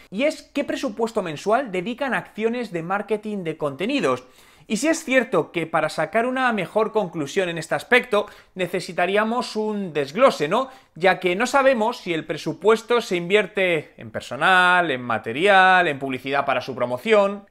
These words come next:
Pero en definitiva, el cincuenta y nueve por ciento de las empresas que hacen marketing de contenidos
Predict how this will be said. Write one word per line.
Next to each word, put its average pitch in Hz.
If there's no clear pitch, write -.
Pero 202
en 208
definitiva, 202
el 170
cincuenta 185
y 175
nueve 240
por 254
ciento 156
de 131
las 131
empresas 143
que 180
hacen 190
marketing 143
de 123
contenidos 139